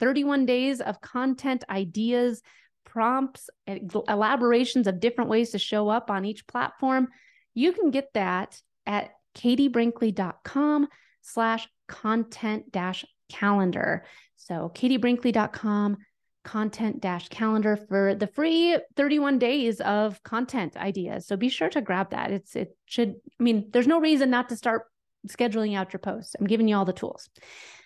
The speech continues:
And last but not least, this one I think is, you know, it's been the latest and greatest. It's been the buzzword, of all that we've <laughs> talked about for the month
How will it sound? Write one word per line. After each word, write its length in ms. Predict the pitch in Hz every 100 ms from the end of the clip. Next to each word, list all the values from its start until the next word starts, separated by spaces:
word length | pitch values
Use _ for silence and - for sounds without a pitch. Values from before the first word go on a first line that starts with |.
| _ -
And 120 | 220
last 240 | 294 349
but 100 | 339
not 200 | 302 285
least, 380 | 247 240 240 - - -
this 480 | 170 180 254 320 -
one 220 | 311 302
I 120 | 254
think 260 | 233 233 226
is, 220 | 190 -
you 120 | 220 208
know, 100 | 208
it's 120 | 208
been 320 | 320 381 320
the 80 | 247
latest 500 | 233 254 254 214 -
and 120 | 208
greatest. 480 | 208 208 202 202 -
It's 200 | 202 -
been 220 | 262 285
the 80 | 277
buzzword, 640 | 190 208 202 196 202 202 196 - - _ -
of 240 | 214 214 208 - -
all 340 | 240 302 349
that 120 | 294 220
we've 180 | 220
<laughs> 140 | - 214
talked 240 | 214 214
about 440 | 226 208 208 208 208 -
for 340 | - 220 220 220
the 120 | 208
month 360 | 208 214 220 208